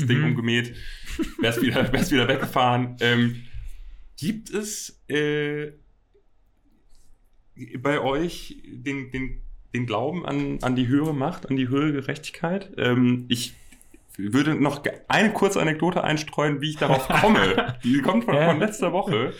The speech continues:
Speaker 2: Also so Karma-mäßig meinst du das?
Speaker 1: So ein bisschen Karma,
Speaker 2: Ja.
Speaker 1: genau, Ka-, so ein bisschen Karma-mäßig. Letzte Woche, ähm, ereignete sich nämlich in unseren heiligen Hallen Folgendes.
Speaker 2: <laughs>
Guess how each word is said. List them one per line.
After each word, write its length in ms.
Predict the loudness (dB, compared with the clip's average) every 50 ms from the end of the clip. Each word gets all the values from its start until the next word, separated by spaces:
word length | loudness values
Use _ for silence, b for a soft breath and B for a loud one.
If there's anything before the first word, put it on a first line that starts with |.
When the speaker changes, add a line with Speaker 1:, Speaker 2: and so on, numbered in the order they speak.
| B B
Speaker 2:
Also 200 | 0 2 2 4
so 180 | 4 2 2 2
Karma-mäßig 640 | 2 2 2 4 4 4 4 4 2 2 0 0
meinst 200 | 0 0 0 0
du 40 | 0 2
das? 60 | 2
Speaker 1:
So 60 | 4
ein 40 | 4
bisschen 260 | 2 2 2 0 -2
Karma, 320 | -2 -6 -4 0 0 0
Speaker 2:
Ja. 60 | 2 2
Speaker 1:
genau, 220 | 2 0 0 -2
Ka-, 180 | -2 -4 -6 -4
so 60 | -4 -4
ein 60 | -4
bisschen 200 | -4 -6 -6 -8
Karma-mäßig. 600 | -6 -6 -6 -6 -6 -6 -8 -10 -12 -16 -16 -12 -6
Letzte 360 | -4 -4 -4 -4 -6 -6 -6
Woche, 460 | -6 -6 -6 -6 -6 -6 -8 -8 -8 -4 -4
ähm, 320 | -2 -2 -2 -4 -6 -8
ereignete 440 | -10 -8 -8 -8 -6 -6 -6 -6 -6
sich 220 | -8 -10 -10 -8 -8
nämlich 220 | -8 -8 -10 -10
in 80 | -10 -8
unseren 320 | -8 -8 -6 -8 -8 -8
heiligen 320 | -8 -8 -6 -6 -6 -6 -4
Hallen 220 | -4 -4 -4 -4
Folgendes. 600 | -4 -2 -2 -2 -2 -2 -4 -4 -4 -4 -4 -4 -6
Speaker 2:
<laughs> 40 | -8